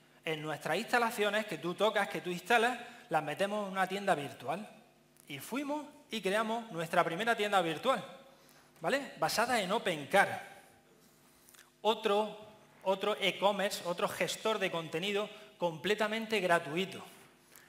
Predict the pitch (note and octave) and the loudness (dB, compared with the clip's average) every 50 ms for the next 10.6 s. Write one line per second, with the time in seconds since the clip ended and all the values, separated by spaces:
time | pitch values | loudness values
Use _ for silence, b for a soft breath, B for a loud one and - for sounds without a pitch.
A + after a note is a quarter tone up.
0 | B - C#3+ D3+ E3+ E3+ F3 F#3+ F#3+ G3 F#3+ F#3 F3+ F3+ F#3 F3+ E3+ E3+ - - | B -4 0 4 4 6 6 4 4 2 0 0 -2 -2 -2 0 0 -2 0 0
1 | G3 G3+ F#3 F#3 F3+ F3 E3+ E3 D#3 D#3 D#3 - - F#3 F3+ E3+ E3+ E3+ F#3+ F#3 | 0 2 4 6 6 6 8 8 6 6 6 2 0 -2 0 2 4 4 2 2
2 | F#3 G#3 F#3+ E3+ F3 E3+ D#3+ D#3+ D#3 D3+ D3+ D3+ D3+ G3+ G#3 G#3 - G#3+ A3 B3 | 0 -4 -2 0 0 0 0 0 0 0 0 2 0 0 -2 2 2 2 2 2
3 | A#3+ A3+ _ _ _ _ _ _ _ _ _ _ - - A3 G3 F#3+ G3 B3+ C4 | -2 -6 _ _ _ _ _ _ _ _ _ _ -10 -8 -6 -6 2 4 6 6
4 | A#3+ - G#3+ G3 F#3+ G3+ G3 F3 F#3+ G3 F#3+ - - - - - _ _ _ _ | 6 6 6 10 10 10 8 8 4 4 2 -4 -10 -14 -18 -20 _ _ _ _
5 | - - D#3 D3+ F3 F#3 F3+ G#3+ A#3 A#3 A#3+ A#3+ A#3 A#3+ - F#3+ F#3 E3+ E3 D#3+ | -20 -20 -6 2 2 4 4 4 2 4 2 -2 -2 -2 2 2 4 4 4 2
6 | - - - B B B B B B B B _ - D#3 E3 A3 - - - B3 | 0 -4 -10 B B B B B B B B _ -12 -6 -4 -2 -2 0 -2 -2
7 | D4+ C4+ A#3+ G3+ D#3+ C3+ - - E3 E3 E3 D#3+ D#3 D3+ D#3 D#3 - - - - | -2 -2 0 0 0 0 0 -4 -2 0 0 2 2 0 -2 -4 -6 -14 -20 -20
8 | - - - _ _ _ _ _ _ _ - - - - F3 E3+ E3 D3+ - F#3 | -20 -20 -20 _ _ _ _ _ _ _ -20 -14 -2 -2 0 0 0 2 4 4
9 | E3 F#3 A3+ B3+ B3 B3 A3 - A#3+ A3+ A3+ G#3+ F#3+ E3+ D#3+ D#3+ G3+ G#3+ G#3 G#3 | 4 6 4 4 4 4 2 2 0 0 2 2 2 2 4 4 4 4 6 4
10 | G#3 G#3 G3+ G3+ G3 G3+ G3+ G3+ G3+ G3 G#3+ A3 | 2 0 0 0 2 2 4 4 4 2 2 0